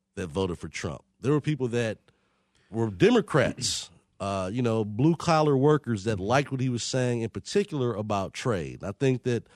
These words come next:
uh, that and the wall, you know, the, the wall issue.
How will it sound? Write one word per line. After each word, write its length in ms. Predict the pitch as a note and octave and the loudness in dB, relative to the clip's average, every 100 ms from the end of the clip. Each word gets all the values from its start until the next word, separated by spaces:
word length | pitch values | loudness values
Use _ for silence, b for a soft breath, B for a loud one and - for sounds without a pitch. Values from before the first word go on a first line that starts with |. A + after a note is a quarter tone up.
| b b b - | b b b -8
uh, 360 | F#2+ F#2+ F2 B1 | -4 -2 -4 -6
that 340 | D#2+ B2 A#2+ | 0 0 0
and 100 | A2 | -2
the 60 | G2+ | 0
wall, 600 | G2+ G#2+ E2 B1+ - - _ | 2 2 2 -4 -10 -20 _
you 120 | F2+ | -12
know, 280 | F2 D2+ C#2+ C2 | -8 -8 -10 -12
the, 120 | D#2 - | -12 -12
the 120 | D#2 | -8
wall 520 | E2+ G2 A#2 A#2+ G#2 - | -4 2 4 4 2 -2
issue. 420 | D#2 - D#2 C2 | -6 -6 -6 -12